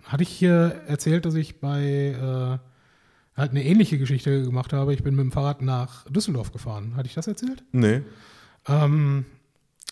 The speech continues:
Speaker 1: auch irgendwie Anfang des Sommers hatte ein Freund von mir aus Düsseldorf, äh,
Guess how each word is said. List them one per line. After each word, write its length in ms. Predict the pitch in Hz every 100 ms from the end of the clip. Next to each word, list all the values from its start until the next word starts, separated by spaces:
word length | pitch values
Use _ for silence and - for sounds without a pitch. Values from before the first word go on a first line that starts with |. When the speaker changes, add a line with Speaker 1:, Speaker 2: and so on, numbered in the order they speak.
| -
Speaker 1:
auch 360 | 147 180 -
irgendwie 400 | - 160 160 156
Anfang 260 | 143 170 185
des 140 | 160
Sommers 500 | 160 160 196 185 -
hatte 480 | 160 160 165 160 160
ein 80 | 151
Freund 220 | 143 165
von 100 | 165
mir 140 | 165 160
aus 140 | 151
Düsseldorf, 580 | 165 160 151 147 147 -
äh, 420 | 135 143 139 135